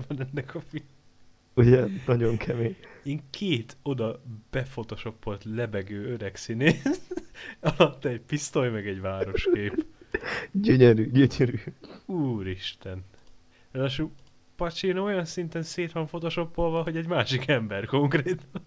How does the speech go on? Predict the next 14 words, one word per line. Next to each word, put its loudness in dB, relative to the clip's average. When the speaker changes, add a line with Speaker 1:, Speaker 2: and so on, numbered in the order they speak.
Speaker 1:
Ú, -8
geci. -8
De 0
nem 2
baj, 2
ö, -4
ennek -8
Speaker 2:
Jaj, 4
Speaker 1:
ellenére 0
Speaker 2:
tényleg, 8
Speaker 1:
azért -2
Speaker 2:
hogyha 4
már 2
ilyen 2